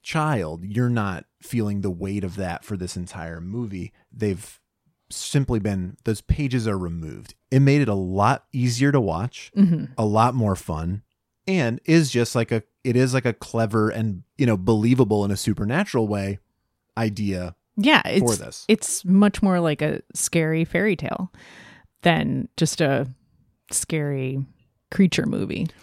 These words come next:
Speaker 1: Right, and especially it being set in, like, summer vacation time,
Speaker 2: Right,
Speaker 1: where, like,
Speaker 2: so,
Speaker 1: if, like,
Speaker 2: yeah.
Speaker 1: a seven-year-old got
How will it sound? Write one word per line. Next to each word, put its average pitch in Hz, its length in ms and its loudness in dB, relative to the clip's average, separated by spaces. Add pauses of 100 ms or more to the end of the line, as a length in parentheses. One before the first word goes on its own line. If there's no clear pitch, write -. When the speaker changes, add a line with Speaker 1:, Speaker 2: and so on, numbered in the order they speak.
Speaker 1:
Right, 123 280 4
and 113 100 -4
especially 143 320 0
it 104 80 0
being 104 220 0
set 104 340 -4
in, 101 160 -4
like, 95 160 -6
summer 95 240 -2
vacation 92 560 -6
time, 123 480 -6
Speaker 2:
Right, 185 200 8
Speaker 1:
where, 117 120 6
like, 101 220 2
Speaker 2:
so, 175 360 -2
Speaker 1:
if, 165 160 2
like, 110 160 2
Speaker 2:
yeah. - 60 0
Speaker 1:
a - 40 0
seven-year-old 98 840 -2
got 92 260 -2